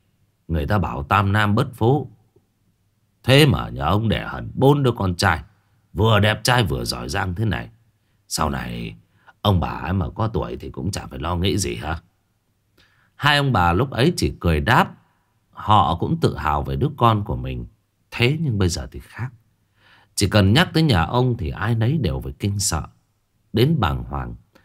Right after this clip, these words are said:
Bởi lẽ chỉ trong một thời gian ngắn ngủi, ba đứa con lớn của ông đều lần lượt nối gót ra đi từ khi còn rất trẻ. Tuy sống bao năm chẳng bao giờ gặp phải những chuyện như vậy. Dân làng lập tức rỉ tai nhau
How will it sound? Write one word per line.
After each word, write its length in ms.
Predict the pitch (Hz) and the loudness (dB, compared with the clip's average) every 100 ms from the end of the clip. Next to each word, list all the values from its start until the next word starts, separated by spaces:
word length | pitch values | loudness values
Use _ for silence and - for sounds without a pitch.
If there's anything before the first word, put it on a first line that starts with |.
| _ | _
Bởi 220 | 107 95 | 2 4
lẽ 160 | 92 131 | 4 2
chỉ 180 | 165 78 | 2 0
trong 220 | 67 127 | 0 0
một 140 | 113 69 | -2 -4
thời 120 | 69 | -6
gian 240 | 62 98 | -4 -2
ngắn 200 | 98 127 | 0 0
ngủi, 260 | 160 - - - _ _ - _ | 0 -2 -6 -14 _ _ -20 _
ba 220 | 127 131 | 4 6
đứa 160 | 135 165 165 | 6 2 2
con 240 | 139 131 | 2 4
lớn 200 | 127 170 | 4 2
của 140 | - | -2
ông 420 | 65 73 120 117 - - | -4 0 0 -2 -8 0
đều 300 | 92 87 87 | 4 6 8
lần 340 | 87 80 78 | 6 4 2
lượt 160 | 73 69 | 0 -2
nối 240 | 73 101 143 | -2 -2 0
gót 240 | 151 156 | -2 -2
ra 120 | 117 | -2
đi 220 | 107 107 104 | 0 0 -2
từ 180 | - | -4
khi 220 | 65 107 98 | -6 -6 -4
còn 220 | 73 64 | -6 -6
rất 140 | 120 139 | -6 -6
trẻ. 240 | - 58 58 _ _ _ _ _ _ | -6 -6 -8 _ _ _ _ _ _
Tuy 140 | - 147 | 2 4
sống 340 | - 143 190 | 4 2 4
bao 200 | 147 131 | 4 4
năm 300 | 127 127 127 120 | 2 0 0 -2
chẳng 240 | - 62 | -6 -4
bao 120 | 90 | -2
giờ 140 | 101 67 | -2 -2
gặp 160 | 65 58 | -6 -8
phải 140 | - 60 | -8 -10
những 240 | 58 80 | -8 -6
chuyện 260 | - - - | -4 -4 -2
như 80 | 101 | -4
vậy. 260 | 92 67 - _ _ _ _ _ _ _ _ | -2 -6 -8 _ _ _ _ _ _ _ _
Dân 320 | 90 104 135 | 0 4 6
làng 400 | 123 85 67 62 - - _ - | 6 2 -2 -6 -10 -16 _ -14
lập 260 | 87 92 95 - | 0 2 2 4
tức 140 | 180 180 | 2 4
rỉ 280 | 92 64 - | 0 0 -2
tai 240 | 107 104 | 0 2
nhau 380 | 104 107 107 | 4 2 2